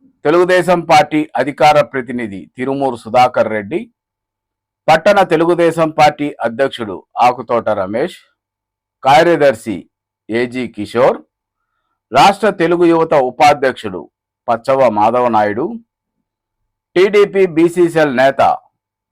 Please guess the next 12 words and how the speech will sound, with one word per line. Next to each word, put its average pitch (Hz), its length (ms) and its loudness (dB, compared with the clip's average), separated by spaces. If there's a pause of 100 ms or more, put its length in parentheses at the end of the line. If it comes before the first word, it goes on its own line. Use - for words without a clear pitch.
(120)
చిట్టేటి 151 400 -4
పెరుమాల్, 117 540 0 (1300)
బీజేపీ 185 540 2
కన్వీనర్ 147 640 0 (680)
తాడిపత్తి 156 600 2 (120)
ఆదినారాయణ 131 720 4
రెడ్డి, 107 500 -8 (960)
ఇంకా 165 460 2 (300)
టీడీపీ 170 500 2
నేతలు 120 560 -2 (260)
కొక్కు 147 300 -4
శంకరయ్య, 127 840 0